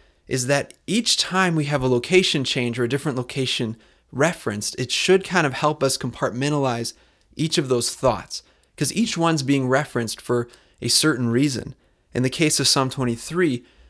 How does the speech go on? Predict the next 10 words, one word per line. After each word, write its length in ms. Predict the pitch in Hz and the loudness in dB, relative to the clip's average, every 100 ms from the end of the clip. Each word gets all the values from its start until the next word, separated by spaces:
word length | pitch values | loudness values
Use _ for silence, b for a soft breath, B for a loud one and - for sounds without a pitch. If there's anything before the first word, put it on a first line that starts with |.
| b | b
the 340 | 123 123 120 117 | -6 -2 -2 0
author, 400 | 131 151 156 131 | 4 4 2 0
David, 360 | 123 143 147 120 | 4 4 4 2
is 180 | 123 120 | 0 0
making 380 | 131 135 135 | -2 -2 -4
references 720 | 117 143 165 156 135 - 110 - | 0 -2 -2 -6 -4 -4 -2 -2
to 80 | |
this 200 | 120 113 | -2 -2
rich 540 | 101 110 156 165 - - _ - | -4 0 0 0 -4 -4 _ -6
imagery. 600 | 135 143 135 - - - | -2 0 -2 -4 -12 -16